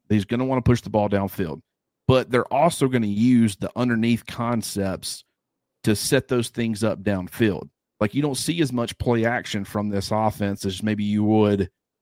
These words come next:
in other offenses. And other offenses will use that play action to create opportunities downfield. Washington uses underneath passing concepts to set those things up downfield. So it's a little bit of a different approach. You'll still see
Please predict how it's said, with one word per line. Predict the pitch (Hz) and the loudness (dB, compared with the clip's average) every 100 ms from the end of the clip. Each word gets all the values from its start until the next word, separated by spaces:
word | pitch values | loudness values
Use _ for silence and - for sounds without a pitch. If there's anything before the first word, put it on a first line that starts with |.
| - | -2
in | 107 | 2
other | 127 120 | 4 4
offenses. | 98 92 - 92 - 85 | 0 -2 -4 -6 -6 -8
And | 98 | -2
other | 113 139 | 2 4
offenses | 117 113 117 107 98 | 2 2 -2 -4 -4
will | 98 | -4
use | 98 160 151 | -4 -2 -2
that | 110 101 | -2 -2
play | - 107 95 | 0 0 0
action | 92 76 - 101 - _ _ - | -2 -6 -6 -6 -8 _ _ -10
to | 113 | -8
create | - 117 117 123 | -2 0 2 2
opportunities | 113 113 - - 110 101 98 | 0 0 -2 -2 -4 -4 -4
downfield. | - 98 90 - 120 95 - _ _ _ | -2 -4 -4 2 2 0 -10 _ _ _
Washington | 107 107 135 165 - 123 - 104 | -2 2 4 2 0 -4 -2 0
uses | 107 117 113 107 101 - | 2 2 0 0 -4 -4
underneath | 117 101 101 139 165 - - | -2 -2 -2 -2 -4 -6 -6
passing | - 151 160 123 107 | -2 -2 -2 -4 -6
concepts | - 104 95 - 101 92 - | -6 -6 -6 -4 -4 -4 -6
to | 98 | -6
set | - 120 - | -2 -2 0
those | 104 95 | -2 -2
things | - 98 95 | -4 -4 -4
up | 101 95 | -6 -4
downfield. | 92 85 - 98 87 - | -6 -6 -4 -4 -4 -2
So | 110 | -2
it's | - | 2
a | |
little | 104 151 160 | 2 4 4
bit | 147 | 2
of | |
a | 127 | 2
different | 123 113 98 | 0 0 0
approach. | 120 101 | 0 0
You'll | 104 | -4
still | - 147 | -4 -2
see | 151 - 151 | -2 -2 -8